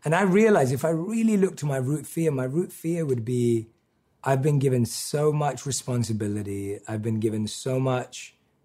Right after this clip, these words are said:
fortune and blessings. I've been given so many incredible teachers and mentors and coaches and people that I've learned from.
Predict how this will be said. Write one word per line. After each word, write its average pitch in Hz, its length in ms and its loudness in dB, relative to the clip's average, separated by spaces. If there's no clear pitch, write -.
fortune 127 440 0
and 110 140 2
blessings. 104 920 -4
I've 117 140 0
been 113 160 0
given 110 220 0
so - 200 -2
many 123 160 2
incredible 113 580 0
teachers 127 800 -2
and 98 340 -8
mentors 123 680 4
and 98 120 -6
coaches 120 680 0
and 98 160 -8
people 123 260 -4
that 117 120 -2
I've 117 200 -2
learned 117 280 0
from. 113 400 -2